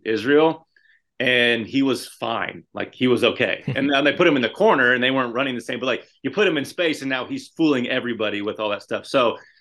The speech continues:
Speaker 1: the, you know, the game, your game can really change. But, you know, do you think that I, I think it,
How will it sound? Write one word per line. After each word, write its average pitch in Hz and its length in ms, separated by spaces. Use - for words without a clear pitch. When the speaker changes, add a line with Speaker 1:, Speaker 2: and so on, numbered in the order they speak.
Speaker 1:
the, 135 340
you 135 180
know, 131 100
the 120 120
game, 156 320
your 127 140
game 160 180
can 127 160
really 127 220
change. 117 400
But, 107 240
you 139 120
know, 117 260
do 123 120
you 175 180
think 170 360
that 135 380
I, 185 200
I 190 100
think 208 200
it, - 220